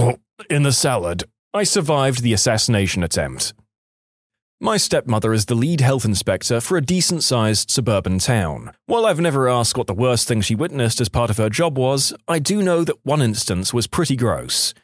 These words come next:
A truck full of lobsters was traveling down the highway and crashed. The police came and eventually they towed the truck.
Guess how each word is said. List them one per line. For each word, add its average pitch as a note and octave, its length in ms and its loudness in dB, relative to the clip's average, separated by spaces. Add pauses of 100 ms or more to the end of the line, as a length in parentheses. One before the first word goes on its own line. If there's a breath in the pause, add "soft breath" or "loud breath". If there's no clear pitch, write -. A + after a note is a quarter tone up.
(180 soft breath)
A F3 60 2
truck - 300 0
full G3+ 160 0
of C3 80 2
lobsters G#2+ 480 0
was G#2+ 120 0
traveling D#3 440 0
down A#2 240 2
the G#2 80 2
highway F2 520 -2
and C#3 220 -2
crashed. - 640 -2 (260)
The B2+ 80 -6
police G3+ 340 0
came B2 340 2
and G#2 120 0
eventually A#2+ 480 0
they G#2 140 0
towed G#2 320 0
the A2 100 -2
truck. - 440 -4